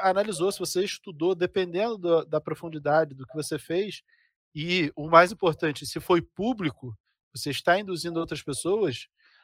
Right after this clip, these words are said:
"Ah, eu comprei porque eu acho que é bom pra minha carteira." Se fez isso de forma pública e se até recebeu algum tipo de monetização num vídeo, alguma coisa assim, isso é um trabalho exclusivo do analista, né?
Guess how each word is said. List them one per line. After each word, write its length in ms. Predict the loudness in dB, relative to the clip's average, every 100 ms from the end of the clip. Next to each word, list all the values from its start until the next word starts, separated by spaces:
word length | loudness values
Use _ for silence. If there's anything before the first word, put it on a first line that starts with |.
| _
"Ah, 160 | 10 10
eu 140 | 8
comprei 480 | 4 2 4 8 8
porque 220 | 6 4
eu 40 |
acho 220 | 4 4 0
que 80 |
é 80 | -2
bom 320 | 0 0 0
pra 240 | 2 6 6
minha 260 | 4 -6
carteira." 640 | 0 0 0 0 2 2 0 _ _
Se 200 | -18 -16
fez 280 | -4 -2 -2
isso 200 | -8 -10
de 80 | -6
forma 320 | -4 -2 -4
pública 600 | -4 -6 -6 -6 -4 -4 -6 -20 -6
e 180 | 0 0
se 320 | 2 4 6
até 240 | 6 6
recebeu 440 | 4 4 0 2 2
algum 180 | 2 -6
tipo 240 | -10 -8
de 80 | -8
monetização 720 | -4 -4 -4 -4 -4 -4 -6
num 160 | -6 -8
vídeo, 300 | -8 -8 -12 _ _
alguma 240 | -12 -8 -4
coisa 200 | -2 -2
assim, 240 | -4 -8 -10 -18 -4
isso 140 | 0
é 20 |
um 60 | 6
trabalho 440 | 8 12 10 8 -2 4
exclusivo 580 | 6 4 0 -4 -4 -2
do 100 | 0
analista, 580 | 0 -2 -4 -8 -8
né? 140 | -8